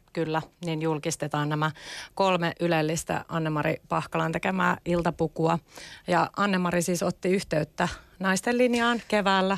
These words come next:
maaliskuussa, että haluaisi tehdä seuraavan vaikuttavuuskampanjansa naisiin kohdistuvaa väkivaltaa vastaan. Ja hän otti ihan oikeaan osoitteeseen yhteyttä ja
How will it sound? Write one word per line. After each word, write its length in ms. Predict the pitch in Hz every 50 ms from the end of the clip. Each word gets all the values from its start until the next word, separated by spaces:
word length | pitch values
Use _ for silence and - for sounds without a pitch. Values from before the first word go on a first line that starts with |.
| - -
maaliskuussa, 800 | - 190 180 175 175 175 - - - 165 165 160 - - 185 165 151 - - - - - - - -
että 280 | - 170 165 - - 160
haluaisi 380 | 170 170 165 160 156 156 151
tehdä 240 | - 165 160 156 156
seuraavan 540 | 151 - - 156 151 151 147 147 147 147 151
vaikuttavuuskampanjansa 1400 | 151 151 147 143 - - - - 117 123 170 165 - - 160 151 - - 180 175 175 175 180 180 175 - 180 - - - -
naisiin 360 | 165 160 156 151 - 160 156
kohdistuvaa 560 | - - 170 160 175 - - 151 151 156 160
väkivaltaa 560 | 156 156 - 165 156 - - - - - -
vastaan. 420 | 175 175 - - - - - 208 208
Ja 80 | 214 - - - - - - - - - -
hän 160 | - 175 165
otti 260 | 170 170 - - -
ihan 200 | - 175 180 -
oikeaan 640 | - 180 175 170 - 156 175 - 180 160 165 170 - - - -
osoitteeseen 760 | 180 180 190 190 170 160 - - 151 156 151 165 156 156 -
yhteyttä 540 | 170 170 - - 143 143 160 - _ - -
ja 120 | -